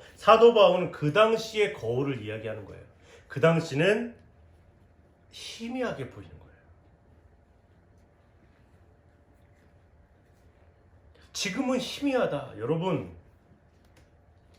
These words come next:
거울이라는 것은 잘 보여지는데도 불구하고 그 당시의 거울은 희미하고 부분적이다라고 말을 할 수 있겠죠.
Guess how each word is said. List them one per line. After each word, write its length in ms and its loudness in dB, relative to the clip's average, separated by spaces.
거울이라는 600 4
것은 540 -6
잘 320 -2
보여지는데도 720 -2
불구하고 520 -4
그 200 -10
당시의 420 -2
거울은 640 -6
희미하고 960 -2
부분적이다라고 960 -2
말을 280 -10
할 80 -8
수 160 -18
있겠죠. 360 -20